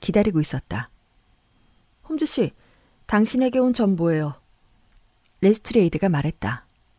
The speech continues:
"허, 답이 왔군." 홈즈는 서둘러 봉투를 열어보더니 주머니에 구겨 넣으며 말했다. "잘 됐어." "뭔가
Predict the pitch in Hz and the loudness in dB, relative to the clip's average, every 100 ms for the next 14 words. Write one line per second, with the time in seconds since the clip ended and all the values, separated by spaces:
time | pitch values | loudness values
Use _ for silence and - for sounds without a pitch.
0 | _ _ _ _ _ - - - _ - | _ _ _ _ _ -6 -6 -12 _ -20
1 | - - - - 175 - 196 180 - 123 | -20 -20 -14 -2 0 2 2 0 -4 -4
2 | - 123 _ _ _ _ _ _ _ - | -4 -8 _ _ _ _ _ _ _ -6
3 | 302 294 294 294 294 277 254 254 247 - | -4 -2 -4 -4 -4 -2 0 0 -2 -2
4 | 170 170 - - 226 220 151 170 185 175 | -2 -2 -8 0 2 2 0 -2 -2 -2
5 | 139 139 202 165 - - - - - 196 | -2 0 0 0 -6 -20 -20 -6 2 4
6 | 233 233 233 240 - 196 262 269 170 156 | 6 6 6 2 0 0 2 4 2 4
7 | 220 180 175 - 123 123 - _ _ _ | 4 2 0 -6 -8 -8 -12 _ _ _
8 | _ _ _ _ _ _ _ - 165 196 | _ _ _ _ _ _ _ -8 -4 -2
9 | 247 226 190 - - 185 147 - _ _ | -2 -4 -6 -8 -10 -10 -14 -20 _ _
10 | _ _ _ _ _ _ 170 170 175 214 | _ _ _ _ _ _ -2 0 0 -2